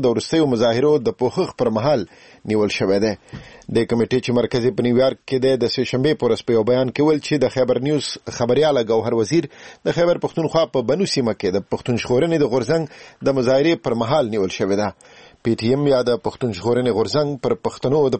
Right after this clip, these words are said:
پاکس-، د هغه څه په وړاندې چې وي، چې دوی د پښتنو پر وړاندې د پاکستان د پوځ او امنیتي ادارو فشار ګڼي مبارزه کوي. د دې غورځنګ زرګونه غړو او پلویان له څو ورځې راهیسې د پاکستان په مختلفو ښارونو کې لاریونونه کړي،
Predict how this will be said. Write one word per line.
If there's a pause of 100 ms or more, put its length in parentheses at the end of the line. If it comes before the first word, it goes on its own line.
پاکس-،
د (100)
هغه
څه
په
وړاندې
چې
وي، (260)
چې (100)
دوی (360)
د
پښتنو (560)
پر
وړاندې
د
پاکستان
د
پوځ (180)
او
امنیتي
ادارو
فشار (480)
ګڼي (220)
مبارزه
کوي. (480)
د
دې
غورځنګ (100)
زرګونه
غړو
او
پلویان
له
څو
ورځې
راهیسې
د
پاکستان
په
مختلفو
ښارونو
کې
لاریونونه
کړي،